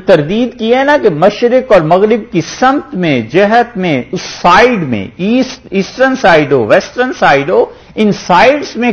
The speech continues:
کوئی تقدس نہیں ہے، کوئی پاکیزگی نہیں ہے۔ وہاں پر بھی رد ان فرقوں کا ہے جو سمتوں کے، سمت کی پوجا کرتے تھے، بس ذہن میں آ گئی یہ سمت اچھی ہے، اس کی پوجا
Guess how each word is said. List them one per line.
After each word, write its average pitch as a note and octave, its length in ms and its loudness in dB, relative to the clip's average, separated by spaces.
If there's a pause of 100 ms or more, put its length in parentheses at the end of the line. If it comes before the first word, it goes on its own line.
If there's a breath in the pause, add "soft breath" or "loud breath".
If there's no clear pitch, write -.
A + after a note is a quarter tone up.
کوئی C4+ 240 4
تقدس E3 580 0
نہیں B2+ 200 -2
ہے، A#2 140 -2
کوئی D3+ 140 0
پاکیزگی A#2+ 600 -2
نہیں A#2+ 260 -6
ہے۔ G#3 180 -2 (480 soft breath)
وہاں F#3 300 4
پر A#3 160 4
بھی F3+ 200 0
رد D3+ 260 2
ان G#3 200 -4
فرقوں D3+ 360 -4
کا C#3 280 2
ہے G3 120 2 (320 loud breath)
جو F3 140 4
سمتوں F#3+ 580 0
کے، F#3+ 160 0
سمت F#3 400 -2
کی G3+ 80 -2
پوجا D3 320 2
کرتے C#3+ 320 -2
تھے، A3 180 2
بس G#3 440 0
ذہن D3+ 380 0
میں G3 160 -4
آ D3+ 180 4
گئی G3+ 240 -2
یہ D3 40 0
سمت D#3 320 -4
اچھی D#3+ 360 -4
ہے، B2 60 2
اس G#2 160 -4
کی C#3 60 -8
پوجا D#3 320 -4